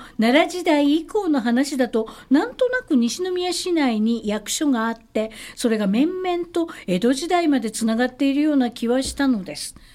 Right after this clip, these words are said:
でも、それ以前の古代がまだ点なのです。合田館長の千年の町西宮というフレーズ、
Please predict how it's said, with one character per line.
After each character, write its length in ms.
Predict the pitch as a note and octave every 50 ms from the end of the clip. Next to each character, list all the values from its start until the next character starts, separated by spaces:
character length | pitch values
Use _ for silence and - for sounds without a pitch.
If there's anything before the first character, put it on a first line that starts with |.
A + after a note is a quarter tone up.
| - - -
で 100 | C4 D4+
も、 160 | C4 F#3+ F#3 - - - -
そ 220 | - - F#3+ F#3+
れ 120 | G#3+ A3+
以 100 | B3 C4+ C4
前 140 | D#4+ D4 B3+
の 180 | F#3+ F3+ - -
古 140 | - D4+ F#4
代 280 | G4+ F4+ E4+ C#4+ C4
が 200 | C4 C#4+ C#4+ C4+ - - - - -
ま 180 | F#3 G3+ G#3
だ 180 | G3 E3 - - - -
点 280 | C#3+ E3+ F#3+ G3 F#3 F#3
な 120 | E3+ D3+
の 140 | C3 A2+ -
で 120 | - -
す。 240 | - - - - - - - - - - - - _ _ _ _ _ _ _ -
合 180 | F#3 A#3+ C#4 C#4+
田 120 | C4+ C#4
館 220 | C#4 C4 B3 A#3 A3
長 220 | - G3+ F#3+ F#3+
の 260 | F#3 F#3+ G3 G3+ G3 - - -
千 380 | - - - - D#4 F4+ G4+ F#4+
年 220 | F4 D#4 C4+ A#3
の 100 | G#3+ G3+
町 340 | G3 F#3 E3+ E3 - - E3+
西 280 | E3 D#3+ D3+ - - A3+
宮 420 | G3+ G3+ F#3 F3+ E3+ E3+ E3+ - - - - - - - _ -
と 100 | C#4+ C4+
い 120 | C4 B3+
う 80 | C4 C4
フ 140 | C4+ D4 B3+
レ 220 | A#3+ A#3 A#3+ A#3
ー 60 | G#3+
ズ、 260 | G3 G3+ A3+ A#3 -